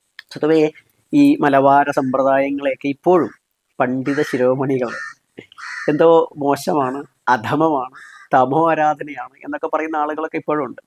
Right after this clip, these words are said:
അവരുടെ തലം അങ്ങനെയാണ്, അവര് നമുക്ക് ഇട്ടുകളയാം. കാരണം അവര് ഈ പറയുന്ന കാണാത്തതും അവർക്ക് അറിയാത്തതും ഒക്കെ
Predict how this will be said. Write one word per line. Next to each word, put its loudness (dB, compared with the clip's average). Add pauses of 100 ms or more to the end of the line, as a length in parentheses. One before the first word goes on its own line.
(180)
അവരുടെ -4
തലം 4
അങ്ങനെയാണ്, -4
അവര് 0
നമുക്ക് -4
ഇട്ടുകളയാം. -2
കാരണം -2
അവര് 2 (560)
ഈ 2 (140)
പറയുന്ന 0
കാണാത്തതും 2
അവർക്ക് -2
അറിയാത്തതും -4
ഒക്കെ -8